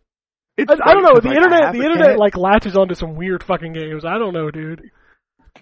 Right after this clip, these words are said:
Speaker 1: Yep.
Speaker 2: Fuck. It, it, it, this game is gonna be awesome 'cause it's a fucking cat exploring. I'm like, okay. And then they show, like, this masterful, like, triple A hundred million dollar game. Boy, that looks boring.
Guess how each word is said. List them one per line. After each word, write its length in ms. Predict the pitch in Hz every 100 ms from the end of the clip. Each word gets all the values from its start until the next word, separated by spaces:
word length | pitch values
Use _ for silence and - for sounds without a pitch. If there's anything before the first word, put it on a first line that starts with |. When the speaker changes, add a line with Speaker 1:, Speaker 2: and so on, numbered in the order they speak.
| -
Speaker 1:
Yep. 280 | 139 143 _ - - _ _ _ _ _ _ _ _ _ _
Speaker 2:
Fuck. 520 | _ - - - - - - - _ _ _ _ _ _ _
It, 120 | 156
it, 720 | 165 170 165 165 165 - -
it, 100 | 180
this 160 | 180 -
game 220 | 214 208
is 100 | 185
gonna 160 | 190 185
be 140 | 185
awesome 480 | 170 185 190 190 180
'cause 160 | 165 160
it's 120 | 160
a 40 |
fucking 300 | - 180 170
cat 340 | 156 180 165 160
exploring. 600 | 175 - - 180 170 160
I'm 60 | 160
like, 180 | 160 -
okay. 360 | 185 190 180
And 80 | 185 _ _ _ _ _
then 140 | 175
they 100 | 180
show, 200 | 180 202
like, 160 | 190 175
this 180 | 175 160
masterful, 720 | 185 185 185 - 180 180 170
like, 180 | 170 -
triple 340 | - 175 175
A 200 | 175 170 165 _ _ _
hundred 220 | - 196
million 240 | 190 185 180
dollar 220 | 180 175
game. 260 | 180 180 165
Boy, 160 | 220
that 180 | 302 349
looks 200 | 247 -
boring. 560 | - 160 156 180 202